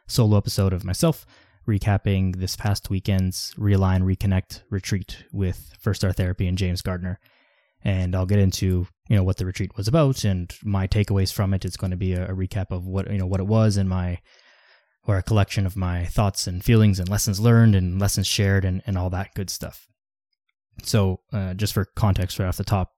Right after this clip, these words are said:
uh, today is Tuesday, September fourteenth, and, uh, the retreat was this past weekend, so the, uh, eleventh and twelfth or whatever it was, if you're listening to this at some later date. So, uh, what was it? Uh, it was a wellness retreat, including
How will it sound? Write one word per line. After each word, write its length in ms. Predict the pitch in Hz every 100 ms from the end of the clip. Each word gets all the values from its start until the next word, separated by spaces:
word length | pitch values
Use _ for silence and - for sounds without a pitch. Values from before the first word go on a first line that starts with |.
| _
uh, 360 | - 92 90 90
today 360 | - 101 95 95
is 380 | 98 92 90 -
Tuesday, 500 | - 113 98 95 90
September 380 | - 113 - 90
fourteenth, 480 | - 92 160 156 - - _ _ _ _ _
and, 420 | 110 95 92 90
uh, 200 | 90 90
the 60 | 92
retreat 260 | 92 - 98
was 120 | 92
this 140 | 95
past 280 | - 95 -
weekend, 340 | 92 - 90
so 160 | - 90
the, 220 | 90 87
uh, 160 | 85 92 - _ _ _ _
eleventh 440 | - 90 90 92 90
and 180 | 87
twelfth 300 | - 98 87
or 80 | 92
whatever 240 | 87 87 87
it 20 |
was, 240 | 135 151
if 220 | 104 -
you're 100 | 101
listening 240 | 95 95 98
to 80 | 107
this 180 | 101
at 300 | - 92 - - -
some 240 | - 101
later 180 | 95 117
date. 240 | 170 - - _ - - _ _ _ _ _ _ _ _ _
So, 260 | - 139 92 - - -
uh, 260 | 104 101
what 160 | 135 160
was 160 | 107
it? 220 | 98 - - _ _ _ _ -
Uh, 200 | 104 98
it 40 |
was 120 | 98 101
a 40 |
wellness 340 | 127 131 127
retreat, 480 | 117 - 104 98 - -
including 580 | - 95 101 98 92 92